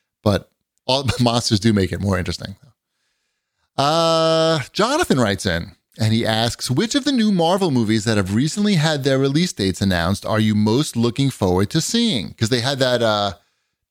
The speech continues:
teaser trailer Marvel put out with, uh, Black Widow and Eternals and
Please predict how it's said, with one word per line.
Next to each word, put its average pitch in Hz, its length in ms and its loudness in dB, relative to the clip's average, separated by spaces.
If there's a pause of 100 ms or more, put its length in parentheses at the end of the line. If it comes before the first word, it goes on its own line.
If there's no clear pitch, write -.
teaser 143 260 2
trailer 82 460 -2 (260)
Marvel 98 260 2
put 98 160 0
out 87 300 0 (180)
with, - 340 -6
uh, 85 500 0 (1300)
Black 82 220 -6
Widow 139 840 0
and 85 420 -4
Eternals 107 1000 0
and 85 300 -8